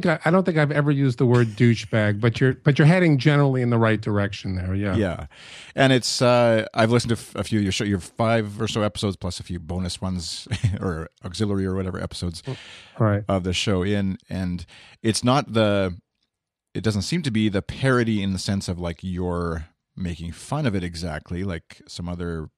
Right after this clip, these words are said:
Speaker 2: podcasts sometimes do with this kind of idea,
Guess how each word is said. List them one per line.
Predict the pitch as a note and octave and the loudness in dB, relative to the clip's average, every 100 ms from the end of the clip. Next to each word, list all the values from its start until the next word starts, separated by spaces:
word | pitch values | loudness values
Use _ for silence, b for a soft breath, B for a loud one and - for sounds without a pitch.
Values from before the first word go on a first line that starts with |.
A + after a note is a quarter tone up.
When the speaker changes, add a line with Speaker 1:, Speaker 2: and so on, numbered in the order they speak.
| _ | _
Speaker 2:
podcasts | - E2 - D#2+ | -12 -12 -10 -10
sometimes | - E2+ D#2+ D#2+ D#2 | -10 -10 -10 -10 -12
do | D#2+ D#2 D#2 D#2+ | -12 -10 -10 -10
with | F2+ E2 | -12 -12
this | D#2+ D#2 | -12 -12
kind | - D#2+ | -12 -12
of | D2+ | -10
idea, | D2 D#2 D2 D2+ C#2+ B2+ | -12 -12 -12 -12 -10 -12